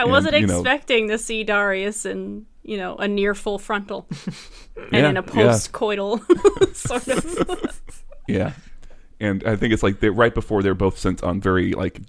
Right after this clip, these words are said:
Speaker 1: distant assignments. And this is probably where their relationship ended, I think we would guess. Um,
Speaker 2: Possibly. They
Speaker 1: but
Speaker 2: not,
Speaker 1: it
Speaker 2: they never specify. They have
Speaker 1: It's
Speaker 2: been
Speaker 1: hard to say,
Speaker 2: together in the
Speaker 1: yeah.
Speaker 2: past, but yeah.
Speaker 1: We do know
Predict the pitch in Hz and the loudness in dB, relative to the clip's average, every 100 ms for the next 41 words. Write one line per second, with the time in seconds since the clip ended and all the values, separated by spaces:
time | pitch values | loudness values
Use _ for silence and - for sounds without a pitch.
0 | - _ - - - 101 - - 82 90 | -20 _ -6 -4 -2 -4 -4 -4 -4 -6
1 | 85 - 98 98 - 98 92 90 90 90 | -10 -6 -2 -2 -2 -2 -2 -4 -4 -2
2 | 90 90 - 85 - 87 98 98 95 - | -2 -2 -6 -8 -6 -6 -4 -2 -4 -8
3 | - 95 101 101 101 - - - - - | -12 -8 -6 -4 -6 -8 -12 -10 -10 -10
4 | - - _ _ _ _ - 98 87 85 | -14 -20 _ _ _ _ -10 -8 -6 -8
5 | - 302 285 - 196 170 185 269 381 233 | -6 2 2 2 -6 -4 0 2 2 2
6 | 330 349 339 269 - - 196 190 180 147 | 2 4 2 0 0 0 0 -4 -2 0
7 | 156 185 190 - - - 196 190 233 208 | 0 -4 -4 -8 -10 -6 -4 4 4 4
8 | 196 190 175 196 185 175 160 160 - - | 0 0 0 -2 -2 -2 -2 -4 -10 -12
9 | - 170 - 175 - 104 127 135 156 160 | -8 -8 -4 -6 -4 4 4 4 2 2
10 | 156 143 135 | 0 0 0